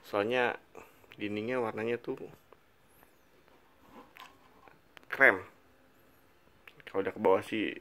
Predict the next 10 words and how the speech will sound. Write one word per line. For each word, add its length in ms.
diadu 400
jadi 480
nggak 160
ket-, 240
nggak 240
ketara 320
ya. 160
Oke, 480
kita 160
lihat. 320